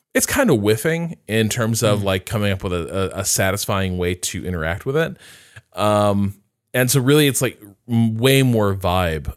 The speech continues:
Speaker 1: uh, that's pulling me through, uh, rather than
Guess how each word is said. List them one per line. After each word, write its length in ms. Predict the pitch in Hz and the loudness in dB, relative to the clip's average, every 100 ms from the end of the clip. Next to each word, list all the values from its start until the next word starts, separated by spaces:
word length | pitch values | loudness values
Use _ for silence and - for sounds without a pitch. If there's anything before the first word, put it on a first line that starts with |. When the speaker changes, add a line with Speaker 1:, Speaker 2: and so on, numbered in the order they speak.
| - | -4
Speaker 1:
uh, 440 | 90 90 90 90 | 0 2 2 0
that's 200 | 85 90 | -2 -6
pulling 320 | - 101 90 | -4 -2 -2
me 100 | 87 | -4
through, 520 | 76 73 80 78 76 - | -6 -8 -6 -4 -6 -8
uh, 320 | - 85 80 69 | -6 -4 -4 -4
rather 340 | 82 82 78 | -6 -6 -8
than 480 | 80 82 78 78 78 | -8 -6 -6 -8 -12